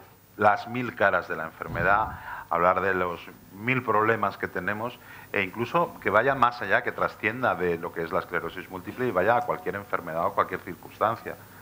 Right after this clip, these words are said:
Yo siempre recuerdo que todos los que estamos aquí tenemos esclerosis múltiple, tenemos una enfermedad crónica, degenerativa, incurable, que es vivir. Como bien ha dicho Pablo, vamos a acabar todos en el mismo sitio.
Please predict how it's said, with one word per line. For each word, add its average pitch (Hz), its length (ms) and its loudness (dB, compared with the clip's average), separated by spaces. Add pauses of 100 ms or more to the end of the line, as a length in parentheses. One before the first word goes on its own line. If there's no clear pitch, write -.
(300)
Yo 85 60 -10
siempre 95 240 0
recuerdo 98 440 2
que 101 120 -2
todos 107 420 0
los 101 120 -4
que - 80 -14
estamos 92 340 -4
aquí 104 180 -10
tenemos 90 360 -6
esclerosis 90 580 -4
múltiple, 110 420 -4 (840)
tenemos 95 340 2
una 98 120 0
enfermedad 90 580 0
crónica, 123 640 2 (100)
degenerativa, 92 880 0
incurable, 90 460 0
que 98 60 -8
es 85 60 -12
vivir. 80 280 -6 (760)
Como 90 180 0
bien 92 120 4
ha 98 60 4
dicho 95 200 -6
Pablo, 95 240 4
vamos 92 220 -2
a 92 40 0
acabar 87 240 4
todos 95 260 -2
en 90 100 -8
el 87 60 -6
mismo 82 240 -10
sitio. 73 300 -12